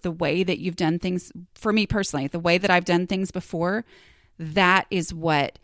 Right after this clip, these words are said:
helps me change the mindset in the future. All right. Okay. Um, oh, like two brown cardigans.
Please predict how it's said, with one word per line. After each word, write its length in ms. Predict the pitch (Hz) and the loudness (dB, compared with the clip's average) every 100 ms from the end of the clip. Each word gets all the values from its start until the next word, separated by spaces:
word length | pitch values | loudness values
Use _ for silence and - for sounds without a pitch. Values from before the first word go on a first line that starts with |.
| _ _ _ _ _ _ _ _ | _ _ _ _ _ _ _ _
helps 460 | - 233 220 - | -6 -4 -4 -4
me 240 | 185 156 151 | -2 0 0
change 480 | - 208 180 165 - | -2 0 0 0 -4
the 80 | |
mindset 560 | 156 151 151 151 156 139 - | -2 0 2 0 -2 -6 -2
in 140 | 151 | -2
the 80 | 147 | 0
future. 480 | - 143 - - - _ _ _ _ _ _ _ _ _ _ _ | -2 -6 -4 -8 -10 _ _ _ _ _ _ _ _ _ _ _
All 80 | 180 | -2
right. 400 | 269 330 - - _ - - - | -2 -4 -8 -20 _ -20 -18 -6
Okay. 220 | 285 - - - - - - - - - - | -4 -4 -8 -16 -20 -12 -12 -12 -20 -20 -6
Um, 420 | 302 285 277 302 480 - - - - - _ _ _ _ _ _ _ _ _ _ _ _ _ _ _ _ _ _ _ _ _ _ _ _ _ _ _ _ _ _ _ _ | 2 4 6 4 0 -8 -14 -18 -20 -20 _ _ _ _ _ _ _ _ _ _ _ _ _ _ _ _ _ _ _ _ _ _ _ _ _ _ _ _ _ _ _ _
oh, 160 | 190 147 - | 0 0 2
like 180 | 220 - | 0 0
two 240 | - 302 | 0 0
brown 260 | 285 262 247 | 2 0 0
cardigans. 640 | - 208 185 - - - | 0 0 0 -4 -6 -12